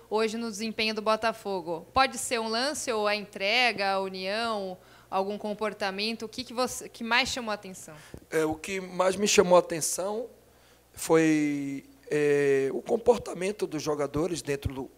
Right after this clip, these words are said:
Speaker 2: do campo, a entrega, a fidelidade, né, que eu, como eu falei anteriormente, cumpriram exatamente aquilo que foi treinado e planejado. O comportamento da torcida,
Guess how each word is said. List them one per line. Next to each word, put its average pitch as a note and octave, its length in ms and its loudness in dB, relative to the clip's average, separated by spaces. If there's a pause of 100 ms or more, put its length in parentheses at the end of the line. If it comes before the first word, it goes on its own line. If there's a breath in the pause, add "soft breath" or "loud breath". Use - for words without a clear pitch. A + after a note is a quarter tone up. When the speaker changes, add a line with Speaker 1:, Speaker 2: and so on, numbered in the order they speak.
Speaker 2:
do C#3+ 140 0
campo, D3+ 480 2
a C#3+ 60 4
entrega, D3+ 640 0 (380 soft breath)
a C#3+ 80 0
fidelidade, D3+ 800 2
né, E3 220 -8 (180)
que - 100 -6
eu, C#3+ 60 -4
como D3+ 240 -4
eu C#3 40 8
falei C#3+ 220 2
anteriormente, C#3+ 840 -6 (440 soft breath)
cumpriram E3+ 640 4
exatamente E3+ 720 2
aquilo D#3+ 300 0
que - 160 -8
foi D#3+ 160 -2
treinado D#3 560 0
e C#3+ 40 2
planejado. C#3+ 760 -4 (760 loud breath)
O D#3+ 100 -2
comportamento G3+ 720 4
da F#3+ 160 4
torcida, F#3+ 680 -2